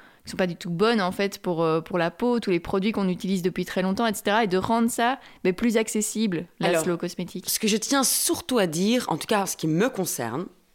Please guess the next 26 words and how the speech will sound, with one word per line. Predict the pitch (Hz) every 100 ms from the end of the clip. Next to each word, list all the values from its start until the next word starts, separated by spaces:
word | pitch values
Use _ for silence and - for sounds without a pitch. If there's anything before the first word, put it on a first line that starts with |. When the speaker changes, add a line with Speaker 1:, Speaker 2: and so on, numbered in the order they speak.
| _ _
Speaker 2:
je | 131
suis | 147 202
pas | 233
contre | - - 247 233 208
la | 175
cosmétique | 170 156 147 156
conventionnelle. | - 143 135 - 143 226
Speaker 1:
Mhm. | 220 190 - - - - -
Speaker 2:
La |
cosmétique | 151 240 208 185 175
co-, | - 151
la | -
cosmétique | 117 151 147 139 165
conventionnelle, | 131 117 113 117 117 156 262 -
j'en | 117
suis | - 117
pas | 107
contre. | - 127 185 - -
Aujourd'hui, | 123 131 127 151 160
on | - 131
a | 135 135 - - -
des, | 135
quand | 135 139
même | 143 139 143 131
des, | 127 120 120 117
des, | 117 117 113 110 110